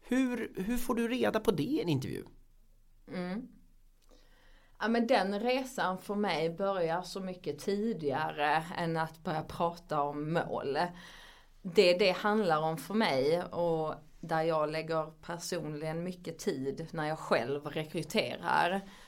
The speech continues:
Speaker 2: det är att försöka lära känna den här individen. Och det jag menar är att,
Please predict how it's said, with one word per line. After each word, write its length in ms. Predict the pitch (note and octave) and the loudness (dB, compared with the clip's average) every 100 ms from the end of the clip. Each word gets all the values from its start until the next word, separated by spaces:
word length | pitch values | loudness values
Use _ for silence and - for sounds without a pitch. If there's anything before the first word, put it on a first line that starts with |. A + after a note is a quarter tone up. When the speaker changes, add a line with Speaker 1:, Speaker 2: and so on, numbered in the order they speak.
| - | -8
Speaker 2:
det 240 | D#3+ F#3+ E3 | 0 4 4
är 60 | |
att 120 | D3+ | 2
försöka 600 | - D#3+ - D#3 D#3 E3 | -6 -6 -2 -2 -2 -2
lära 280 | D#3 D#3 D#3+ | 0 0 -2
känna 680 | D#3+ - E3+ F3+ D#3 A#2 B2+ | -4 -2 0 0 -2 -2 -2
den 200 | D3 D#3+ | -2 -4
här 200 | D#3+ D3+ | -4 -4
individen. 1000 | D3+ D3+ D#3+ F3 D#3 G2+ - B1+ F2+ B2 F3+ - - _ _ _ _ | -6 -6 -2 0 0 0 -2 -2 -2 -4 -6 -10 -20 _ _ _ _
Och 140 | G3 | -2
det 160 | F#3 G3+ | 2 4
jag 160 | F#3+ F#3 | 6 4
menar 720 | G3 G#3+ A3 D#3+ D3 D#3 F3 | 2 0 0 0 0 0 -2
är 340 | G#3 F3 D#3+ D3+ | 0 0 0 0
att, 560 | D#3 D#3 - - - | 0 -2 -6 -14 -16